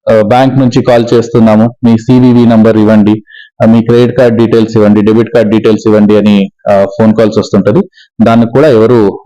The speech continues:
ఆ, రెస్పాండ్ కావద్దు. అలాంటి విషయం ఏమైనా ఉంటే మన సైబర్ క్రైమ్ పోలీస్ కి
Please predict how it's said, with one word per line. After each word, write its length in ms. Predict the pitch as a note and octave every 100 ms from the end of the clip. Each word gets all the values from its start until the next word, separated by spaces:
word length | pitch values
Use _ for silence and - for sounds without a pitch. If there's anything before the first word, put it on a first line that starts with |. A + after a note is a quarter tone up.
| G2+
ఆ, 60 |
రెస్పాండ్ 500 | G#2 G#2 B2+ A#2 G#2+ G2+ - -
కావద్దు. 340 | G#2 G#2 G2+ F#3+ _ - - -
అలాంటి 320 | A#2+ C3 C3
విషయం 320 | B2+ C3+ B2
ఏమైనా 260 | A#2+ A#2 A2+
ఉంటే 420 | G#2+ G#2 B2+ G#2 - - _ A2+
మన 340 | A2+ A2 G#2 -
సైబర్ 260 | A2+ A#2 A2+
క్రైమ్ 360 | A#2+ A2+ G#2 - -
పోలీస్ 220 | G#2 G2+
కి 80 | A2+